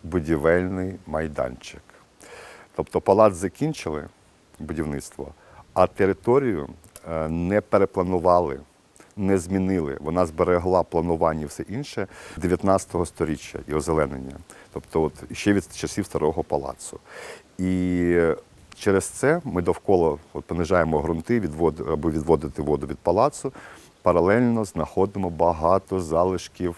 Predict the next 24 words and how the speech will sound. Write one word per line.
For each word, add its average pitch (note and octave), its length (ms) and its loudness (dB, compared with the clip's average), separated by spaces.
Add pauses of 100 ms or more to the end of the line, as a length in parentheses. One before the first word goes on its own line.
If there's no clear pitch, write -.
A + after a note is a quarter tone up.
від E2+ 220 0 (220)
культури E2+ 460 2
минувшини. D#2+ 800 0
Це B2 260 0
якісь E2+ 380 -2
там D2 200 -2
пляшечки, - 640 -2
якісь D#2+ 540 0 (300)
металеві F#2 640 2
елементи F2+ 520 0
декору, D#2 720 0
або D#2+ 300 2
там F2 320 -2 (160)
ча-, D#2+ 300 2
чавунні D2+ 600 0
елементи, D2+ 420 -2
або D#2 220 2
лит-, E2+ 280 2
литі, E2 400 0
там, D#2 260 -4
або C#2 240 -4
там D#2+ 180 -4
мідні, D#2+ 520 -2
будь-які, D2+ 640 -6